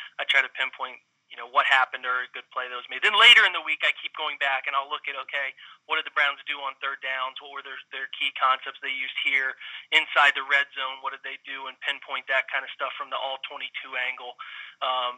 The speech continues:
but anybody who's diving into it, I, I mean, I would suggest there's, Football Outsiders does a really good job. Uh, Inside the Pylon is another company online that does a really good job of explaining schemes and how it works,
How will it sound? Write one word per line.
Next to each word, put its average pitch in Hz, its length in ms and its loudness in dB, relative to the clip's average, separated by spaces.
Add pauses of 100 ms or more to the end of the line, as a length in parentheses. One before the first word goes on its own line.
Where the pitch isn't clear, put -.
but 170 80 6
anybody 196 560 6
who's 220 240 -6
diving 165 320 4
into 156 320 -6
it, 131 80 -4
I, 151 140 0
I 143 240 -2
mean, 160 100 -2
I 185 80 4
would 233 220 -2
suggest 175 420 -6
there's, 208 220 -2 (420)
Football 254 380 2
Outsiders 190 500 0
does 175 160 -6
a 165 80 -8
really 170 300 -6
good 165 140 -10
job. 156 360 2 (240)
Uh, 143 300 -2
Inside 185 340 2
the 160 140 -8
Pylon 170 580 2
is 156 120 -14
another 160 360 -6
company 165 320 -4
online 156 400 0
that 160 140 -16
does 151 100 -8
a 147 80 -12
really 156 160 -12
good 151 140 -8
job 151 180 4
of 139 140 -12
explaining 156 640 -4 (140)
schemes 156 420 -8
and 127 80 -14
how 151 300 4
it 139 160 -2
works, 143 340 0